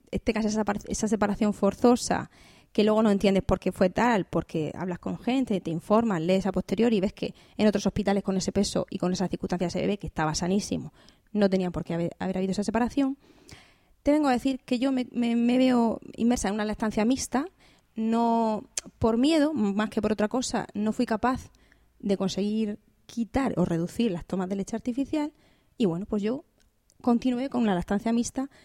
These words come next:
que era con lo que yo estaba más cómoda, ¿vale? Y si te digo que la, la única vez que me acerqué a una reunión, eh, con esa primera lactancia mía de mi hijo,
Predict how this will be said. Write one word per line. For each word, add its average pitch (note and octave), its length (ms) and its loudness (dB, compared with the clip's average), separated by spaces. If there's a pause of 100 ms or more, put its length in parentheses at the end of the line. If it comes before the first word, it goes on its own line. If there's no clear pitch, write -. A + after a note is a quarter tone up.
(160)
que C4+ 100 2
era A#3+ 80 4
con A3 120 0
lo G#3 60 0
que G#3+ 80 -2
yo - 40 -4
estaba A#3 260 -6
más G3+ 220 -4
cómoda, C#3+ 420 -6 (140)
¿vale? A3+ 300 -6 (1300)
Y A#3+ 100 0
si C4 100 0
te C#4+ 80 0
digo D4 160 0
que F3+ 120 -2
la, D#3+ 140 -6 (100)
la F#3+ 220 0
única B3 240 0
vez C#4+ 140 0
que A#3+ 120 0
me G3 80 0
acerqué - 320 -4
a G#3+ 60 0
una A3+ 200 -2
reunión, A#3+ 800 -2 (480)
eh, A3 480 -2
con A3+ 140 0
esa A3+ 180 -2
primera A3 320 2
lactancia A3 440 -2
mía A3+ 180 0
de A3+ 80 -2
mi A3+ 120 0
hijo, A#3+ 300 -6